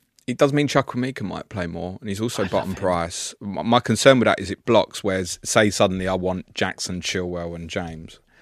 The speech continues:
Speaker 1: and I've got Chukwuemeka sitting there, and it's great for a regular bench option, but if I want three Chelsea starters, that's a problem. So I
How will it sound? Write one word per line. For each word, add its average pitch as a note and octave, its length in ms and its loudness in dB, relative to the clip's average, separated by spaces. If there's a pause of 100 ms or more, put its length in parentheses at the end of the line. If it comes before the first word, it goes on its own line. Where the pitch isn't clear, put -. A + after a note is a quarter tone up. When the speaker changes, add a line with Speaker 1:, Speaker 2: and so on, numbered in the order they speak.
(120)
Speaker 1:
and F2+ 100 -10
I've F2 60 -8
got - 120 -10
Chukwuemeka F#2+ 520 -8
sitting - 220 -8
there, F2 80 -10
and F2 80 -8
it's F2 80 -12
great G2 560 4
for F#2+ 100 -4
a F2+ 160 -2
regular F#2 380 -2
bench G2 280 -2
option, D#2+ 380 -10 (300)
but F#2 60 -8
if F2+ 60 -12
I G2+ 40 0
want G#2 260 -4
three E2+ 160 -2
Chelsea E2 380 -10
starters, E2+ 400 -8
that's - 180 -12
a - 60 -18
problem. F2+ 400 -8
So E2+ 140 -8
I - 340 -18